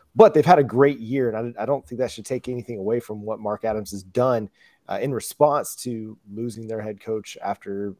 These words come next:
such a great tenure, uh, in Chris Beard going to Texas. But I think what Scott Drew has done with half of a roster is pretty remarkable.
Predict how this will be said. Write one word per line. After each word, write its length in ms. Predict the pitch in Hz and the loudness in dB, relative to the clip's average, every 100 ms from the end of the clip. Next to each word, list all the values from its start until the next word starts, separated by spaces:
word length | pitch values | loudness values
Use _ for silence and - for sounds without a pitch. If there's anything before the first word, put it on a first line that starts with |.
| _ - | _ -10
such 280 | - 120 | -6 -6
a 40 | 101 | -6
great 360 | 92 117 110 | -2 -2 -2
tenure, 520 | - 143 143 107 101 - _ _ - | -6 -6 -4 -4 -4 -8 _ _ -8
uh, 60 | 98 | -8
in 160 | 104 | -8
Chris 200 | - 107 | -10 -10
Beard 200 | - 101 | -6 -6
going 160 | 101 98 | -4 -6
to 80 | 95 | -2
Texas. 480 | 151 135 110 - - _ _ _ _ | -2 0 -4 -8 -14 _ _ _ _
But 100 | 117 | 2
I 60 | 127 | 4
think 200 | 165 120 | 4 6
what 220 | 131 156 | 6 6
Scott 280 | - 135 117 | 6 6 6
Drew 200 | 107 135 | 0 -2
has 120 | 104 | -2
done 540 | 87 120 139 120 110 - _ _ - | -2 0 0 -2 -6 -14 _ _ -6
with 360 | 117 110 - - | -2 -2 -4 -14
half 320 | - 110 123 | -4 0 0
of 140 | 131 110 | 0 0
a 40 | |
roster 580 | 101 104 156 - 104 101 | 4 4 2 0 -4 -4
is 380 | 110 110 - - - | -4 -6 -8 -18 -20
pretty 380 | - 117 131 143 | -8 -4 -2 -2
remarkable. 680 | 131 123 147 107 92 90 | 0 0 0 -4 -6 -14